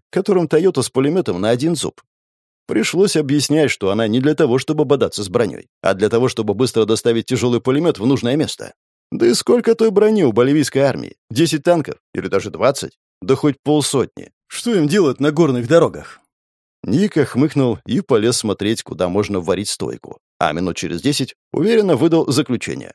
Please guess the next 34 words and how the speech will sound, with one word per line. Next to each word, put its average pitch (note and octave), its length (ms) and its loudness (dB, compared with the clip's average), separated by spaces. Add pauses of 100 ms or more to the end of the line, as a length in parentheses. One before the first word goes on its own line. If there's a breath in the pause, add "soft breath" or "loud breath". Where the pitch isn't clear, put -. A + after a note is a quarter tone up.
(240)
«Можно, B2+ 480 2
но G2 280 0
только A2+ 300 0
на A2 120 0
пулемет A2+ 480 0
не C#3 120 2
тяжелее C3 420 2
двадцати C3+ 360 -2
килограмм. A#2+ 500 -2 (400)
Если G2 460 -2
больше, B2+ 560 0
надо F3 280 2
варить D#3+ 260 2
целую D3+ 320 2
раму. D3 280 -2 (380)
И B2 80 2
вообще, A2 540 0
с - 80 -8
машинами A#2+ 420 0
разобрались? A2+ 560 0 (180)
Пошли, G#3 480 0
нас D3 200 0
ждут G#3 200 -4
на E3 60 2
собрании. C#3 480 0 (240)
Я G#2 200 2
обещал G2+ 460 -2
привезти F#2 380 -4
Тупака A2 440 0
Амару». C3+ 340 0 (680)
Будь D3 400 -2
вместо C#3+ 480 2
Ника A#2+ 380 0
Хосе, A#2+ 720 0